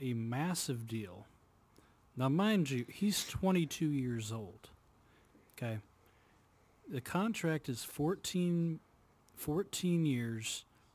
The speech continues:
for three hundred forty million, which is insane when you think about the fact that,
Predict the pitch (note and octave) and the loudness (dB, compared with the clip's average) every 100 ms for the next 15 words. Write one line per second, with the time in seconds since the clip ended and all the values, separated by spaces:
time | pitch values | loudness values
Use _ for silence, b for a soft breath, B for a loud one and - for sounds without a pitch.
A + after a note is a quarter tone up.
0 | b - - A2+ - C3+ C#3+ D3 B2+ - | b -14 -10 -8 -2 2 4 2 0 0
1 | C3 B2 A#2+ A2+ A2 G#2+ G2+ F2+ - - | 0 2 0 -2 -4 -6 -8 -12 -20 -20
2 | _ b b b b b b b b _ | _ b b b b b b b b _
3 | _ _ - A2 G2+ A#2 G#2 G2+ - - | _ _ -8 -6 -4 -6 -6 -8 -10 -12
4 | - _ _ _ _ _ _ _ _ - | -20 _ _ _ _ _ _ _ _ -8
5 | A#2 A2+ - D#3 E3 D#3+ C3+ B2+ A#2+ - | -6 -4 0 2 4 6 4 2 0 0
6 | C3+ B2+ A#2+ B2 A#2 - A#2+ A#2 - A2 | 0 0 -2 -4 -6 -4 -4 -4 -6 -6
7 | A2 | -8